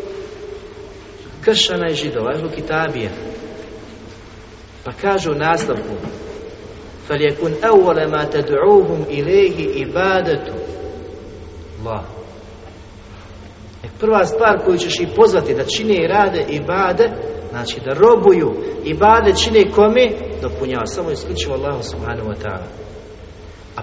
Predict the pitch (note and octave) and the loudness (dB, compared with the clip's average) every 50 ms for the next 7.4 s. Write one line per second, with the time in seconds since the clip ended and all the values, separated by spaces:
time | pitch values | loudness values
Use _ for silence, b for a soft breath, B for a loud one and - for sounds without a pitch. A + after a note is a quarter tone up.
0 | - - G3+ G#3 G#3 G3+ F#3 E3+ - D#3 C#3+ - - F#3 F3+ F#3+ F#3+ F#3 D#3 D3+ | -2 0 2 4 4 4 4 2 2 0 -2 -2 -2 -2 0 0 0 0 0 0
1 | D3+ D#3+ D#3+ - A#2+ G2+ - - - D3 E3 F3+ - F#3 D3+ - - - - C3 | 0 0 0 -2 -2 -4 -4 -4 -2 -2 -2 0 0 -2 -4 -4 -6 -8 -8 -6
2 | B2 C3 C#3 D#3 F3 F#3+ G3 - - F3 D3+ D3 D3 D#3+ E3 D#3 D3+ D3+ - - | -6 -4 -2 0 0 0 0 -2 -2 -2 -2 -2 -2 -4 -4 -4 -4 -4 -6 -6
3 | A#2+ - C3+ C3+ C#3 C#3 C#3 C3 A2+ B2+ A2+ - C3 B2+ A#2+ A2 G2 - B2 C3 | -6 -6 -6 -6 -4 -4 -4 -6 -6 -6 -6 -6 -6 -6 -6 -8 -8 -6 -4 -4
4 | B2+ - - E3+ F3 E3 D3+ D#3+ F3+ G#3 G#3 - - - - - - - - - | -4 -2 0 2 2 2 2 0 -2 -2 -4 -8 -10 -12 -12 -14 -14 -14 -16 -16
5 | - - - - - - - - - - - - - - - B B B B B | -16 -18 -18 -18 -20 -20 -20 -20 -20 -20 -20 -20 -20 -20 -20 B B B B B
6 | B B B B - - D3+ D#3 D#3 D3+ E3 E3 F3+ A3 A3 G#3+ G3 - - E3+ | B B B B -6 0 0 2 4 4 6 6 8 8 8 6 6 4 0 -2
7 | D#3+ D3+ D#3+ F#3 G3+ G#3 F#3 F3 | -2 0 2 4 4 4 4 2